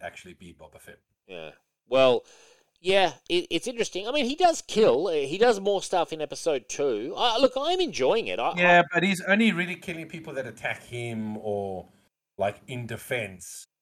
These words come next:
Speaker 2: But, but dude, he
Speaker 1: type
Speaker 2: was
Speaker 1: of thing. It's,
Speaker 2: always
Speaker 1: it's not
Speaker 2: kind
Speaker 1: like
Speaker 2: of, he was never an out and out,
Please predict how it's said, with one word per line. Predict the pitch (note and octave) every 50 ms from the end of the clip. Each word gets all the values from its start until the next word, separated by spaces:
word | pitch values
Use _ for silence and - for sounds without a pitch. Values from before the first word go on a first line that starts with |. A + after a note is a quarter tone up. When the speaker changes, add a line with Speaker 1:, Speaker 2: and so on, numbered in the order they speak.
| _ _ _ _ -
Speaker 2:
But, | B3 A3+ F#3
but | A#3 A#3 -
dude, | C#4+ D4 B3
he | G#3+
Speaker 1:
type | C#4 D4+
Speaker 2:
was | C#4+ -
Speaker 1:
of | C#4 D4+
thing. | E4+ F4
It's, |
Speaker 2:
always | F4 F4+ F4 E4+ E4+ D#4 C4 G3+ -
Speaker 1:
it's | - - -
not | G3 F#3+
Speaker 2:
kind | F#3 F3+
Speaker 1:
like | F3 E3+
Speaker 2:
of, | E3 D#3 C#3+ C3+ B2+ - _ _ _ -
he | D#3 F#3+
was | G3+ G3+ F#3 E3+
never | A#3+ C#4 D4+ D#4+ D4+
an | C#4+ A3+
out | - D#3 E3 E3+ D#3+
and | D#3+ D#3
out, | D3+ C#3 C3 A#2+ A2+ -